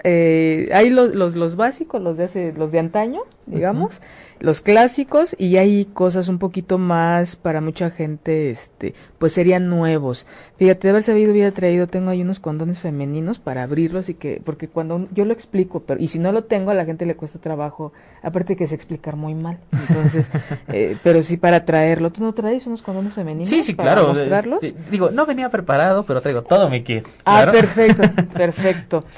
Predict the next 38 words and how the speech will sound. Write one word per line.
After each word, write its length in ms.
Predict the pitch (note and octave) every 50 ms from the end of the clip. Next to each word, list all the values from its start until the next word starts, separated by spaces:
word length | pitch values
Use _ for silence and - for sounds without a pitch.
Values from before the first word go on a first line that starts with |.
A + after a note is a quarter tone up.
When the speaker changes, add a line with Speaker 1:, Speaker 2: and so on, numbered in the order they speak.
| - - - -
Speaker 1:
Entonces, 640 | - F#3 G3 F3+ F#3+ - G#3+ G#3+ G#3+ G#3 A#3 A3+ A3+
¿qué, 200 | - C4 A#3+ -
con 180 | - A#3+ A3+ A3+
qué 120 | - C#4
nos 200 | C#4 C#4+ D4 C#4
vas 180 | C4+ B3+ B3 -
a 40 | C4
empezar 440 | B3 - A#3+ G#3 - G3+ G3 G3
a, 460 | G#3 G3+ G3+ G3+ - E3+ E3 D#3 - -
a, 40 | E3+
qué 100 | G#3+ A3
nos 140 | A#3 A#3+ A#3+
vas 160 | A#3 A3 A#3+
a 20 |
empezar 300 | A3 A3 G3+ - G3 F#3+
a 40 | G3
mostrar, 420 | F#3+ E3+ C#3+ - - E3+ D#3 D3
Héctor? 260 | C#3+ B2+ - - - F3+
Speaker 2:
Eh, 240 | E3 D#3+ D3+ - - F3
pues 160 | F3+ F#3 F3+
miren, 320 | F3+ F3 D#3 B2+ A#2 A2+ - _ _ -
eh, 460 | F3+ F3 F3 F3 F3 F3 F3 F3 -
en 120 | - E3+ E3
realidad 300 | E3+ E3+ F#3 G#3+ A3+ A3
quisiera 300 | A3 F#3 - F3 E3+ E3+
hacer 180 | E3 - E3
algo 220 | D#3 D#3+ D#3 D3 C3+
justo 420 | - - D#3+ E3 E3 - E3 C#3+
para 160 | - B2+ A#2+
las 140 | A#2 A#2 A#2
personas 440 | - - B2+ A#2+ C#3+ C#3+ C#3 C3 B2
que 140 | - - B2
nos 140 | A#2+ A#2 A2
están 260 | - - C#3 C#3 C#3+
escuchando 480 | C3 - - C3 - C#3 C3+ C#3 C#3
también. 340 | C#3 C3+ C3 D#3+ D#3+ F#3 A#3
Speaker 1:
Ajá. 180 | F#3 G3+ A#3+ D4+ - - - - - _ -
Speaker 2:
Y 460 | A3 A#3 A#3 A#3+ A#3+ B3 B3 -